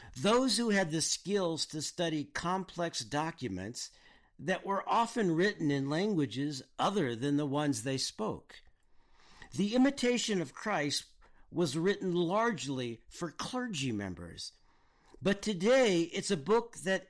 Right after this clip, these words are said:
any of us can easily read and deeply appreciate. As Christians, we believe in total forgiveness. When our kids were little, a couple or so decades ago,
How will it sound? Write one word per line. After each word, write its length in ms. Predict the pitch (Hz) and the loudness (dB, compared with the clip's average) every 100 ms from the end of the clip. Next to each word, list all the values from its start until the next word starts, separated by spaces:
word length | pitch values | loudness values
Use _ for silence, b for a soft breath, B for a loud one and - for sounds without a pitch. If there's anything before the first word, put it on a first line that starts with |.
| - | -2
any 320 | 175 254 262 | 2 4 4
of 120 | 131 | 2
us 200 | 123 120 | -2 -4
can 160 | - 139 | -2 -2
easily 580 | 135 185 196 175 127 120 | 0 0 0 0 0 -2
read 460 | 143 226 135 123 | 0 0 0 0
and 260 | 131 123 104 | 0 -2 0
deeply 500 | 147 202 - 107 104 | -2 -2 -4 -8 -8
appreciate. 960 | 123 - 196 202 110 85 85 - - - - - - - - _ - - - - - - - - - - | -8 -6 -6 -6 -8 -10 -12 -18 -20 -20 -20 -20 -20 -20 -20 _ -20 -20 -20 -20 -20 -20 -20 -20 -16 -2
As 180 | 202 - | 0 0
Christians, 540 | - 302 - 226 175 | 0 0 2 0 0
we 160 | 160 208 | 0 0
believe 400 | 180 170 147 135 | 2 2 2 0
in 80 | 139 | -4
total 400 | - 117 117 117 | -6 -6 -6 -6
forgiveness. 880 | - 113 92 90 82 80 - - - - - - - - - - - - - - - - - - | -8 -10 -8 -10 -10 -12 -12 -12 -16 -20 -20 -20 -20 -20 -20 -20 -20 -20 -20 -20 -20 -20 -20 -6
When 140 | 175 170 | 0 2
our 140 | 123 | 2
kids 300 | - 220 127 | 2 2 2
were 160 | 127 101 | -2 -4
little, 320 | 107 127 165 | -6 -2 -2
a 240 | 107 107 - | -2 -6 -4
couple 360 | 139 131 123 | -4 -4 -4
or 120 | 120 117 | -6 -6
so 260 | - 117 | -4 -6
decades 600 | 98 147 156 127 110 95 | -2 0 0 0 -4 -6
ago, 580 | 127 82 87 92 131 160 | -10 -10 -10 -6 -8 -8